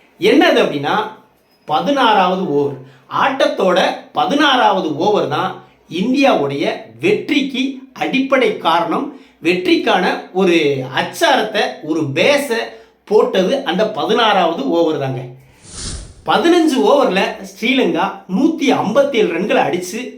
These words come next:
இரண்டு விக்கெட்டுகளை மட்டும் இழந்திருக்கிறாங்க. கடைசி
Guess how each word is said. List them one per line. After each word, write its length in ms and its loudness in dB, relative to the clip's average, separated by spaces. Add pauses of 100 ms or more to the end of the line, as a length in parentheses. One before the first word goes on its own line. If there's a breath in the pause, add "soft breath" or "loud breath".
(180)
இரண்டு 340 4
விக்கெட்டுகளை 460 -2 (120)
மட்டும் 380 0 (320)
இழந்திருக்கிறாங்க. 640 -2 (580 soft breath)
கடைசி 400 -2